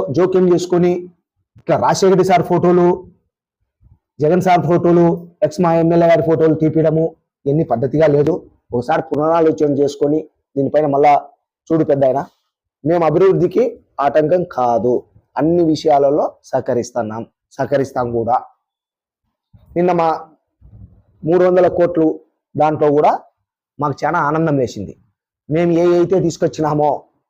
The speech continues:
అయ్యే అదే వర్క్లే రివ్యూ మీటింగ్ పెట్టి దాన్నే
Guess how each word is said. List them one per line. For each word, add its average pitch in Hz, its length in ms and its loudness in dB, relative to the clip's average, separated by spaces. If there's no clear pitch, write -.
అయ్యే 170 300 2
అదే 175 240 4
వర్క్లే 175 440 4
రివ్యూ 180 320 4
మీటింగ్ 170 380 2
పెట్టి 175 280 0
దాన్నే 190 380 2